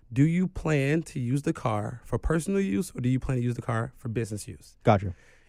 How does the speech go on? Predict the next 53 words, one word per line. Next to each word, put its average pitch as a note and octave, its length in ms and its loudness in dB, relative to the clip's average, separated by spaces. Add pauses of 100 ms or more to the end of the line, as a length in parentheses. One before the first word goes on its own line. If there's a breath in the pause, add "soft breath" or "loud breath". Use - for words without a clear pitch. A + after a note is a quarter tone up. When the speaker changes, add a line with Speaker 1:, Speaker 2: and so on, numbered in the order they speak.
(100)
Speaker 1:
If D3 220 4
you F3 120 0
plan F#3 300 -2
to F3+ 40 0
use D#3 180 -2
the C#3+ 100 -4
car C3 560 0
for C3+ 180 0
at C3 80 0
least C3+ 320 -2
fifty E3 320 -4
percent - 580 -2 (300)
business C#3+ 380 0
use, - 160 0
which C3 120 0
most E3 200 0
people D#3 240 -6
can C3 100 -2
easily B2 380 2
prove, C#3+ 440 0
Speaker 2:
Mm-hmm. A2+ 200 4 (100)
Speaker 1:
right? C3 260 2 (560 loud breath)
Um, B2+ 420 6
then D3+ 400 8
all, D3 300 10
everything D#3+ 360 6
I'm D3+ 60 6
about C#3 200 6
to C3+ 80 0
say, B2+ 380 2
all C3+ 160 6
these C#3+ 180 4
deductions C3+ 420 4
that A2+ 100 0
I'm A#2+ 80 4
about A2+ 180 0
to A2+ 60 -4
give F3 220 2
you B2 240 4
Speaker 2:
Mm-hmm. A2 260 6
Speaker 1:
are C3 160 8
relevant B2 380 4
to A#2 80 -6
you. F#2+ 140 -10 (260)
Speaker 2:
Gotcha. G2+ 260 4
Speaker 1:
Right? B2 260 2 (220 loud breath)
So B2+ 420 6 (840)
so D3+ 100 2
now D3 180 6
that F#3 160 0
you E3 60 2
have D3+ 120 2
this D3+ 160 0